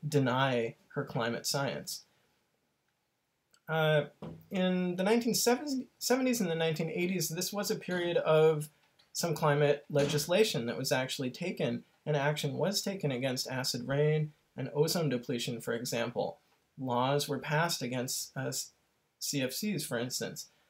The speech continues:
And this was true in Japan as well. There was an area, era of,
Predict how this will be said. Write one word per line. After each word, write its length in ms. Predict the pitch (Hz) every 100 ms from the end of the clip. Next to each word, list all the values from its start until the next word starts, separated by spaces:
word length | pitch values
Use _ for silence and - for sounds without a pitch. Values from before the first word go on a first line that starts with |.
| _ _ _ -
And 220 | 175 175
this 160 | 208
was 100 | 220
true 240 | 214 214 190
in 100 | 160
Japan 460 | 160 160 156 156
as 160 | 147 151
well. 400 | 160 220 120 -
There 100 | 139
was 180 | 131 131
an 100 | 123
area, 300 | 131 135 135 -
era 320 | 147 143 143 -
of, 360 | 135 131 131